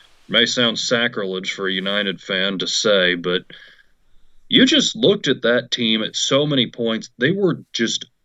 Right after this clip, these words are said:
utterly dominant. I had never seen anything like it.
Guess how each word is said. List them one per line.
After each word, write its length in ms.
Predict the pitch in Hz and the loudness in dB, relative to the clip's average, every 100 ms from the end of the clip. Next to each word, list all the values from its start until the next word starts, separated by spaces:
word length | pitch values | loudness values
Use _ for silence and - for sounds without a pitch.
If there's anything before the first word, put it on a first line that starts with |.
| _ _ _ _ _ _ _ | _ _ _ _ _ _ _
utterly 600 | 131 120 117 104 92 82 - | 2 2 2 -2 -4 -8 -12
dominant. 600 | 85 98 92 78 82 - | -12 -10 -12 -14 -20 -8
I 140 | 98 | -4
had 160 | 104 82 | -4 -6
never 400 | 90 110 104 90 | -4 -4 -4 -6
seen 400 | - - 101 92 | -6 -6 -6 -6
anything 580 | 92 98 87 - 95 85 | -4 -4 -6 -2 -2 -2
like 460 | 85 82 90 98 | -6 -2 -2 -2
it. 240 | 80 76 | -4 -6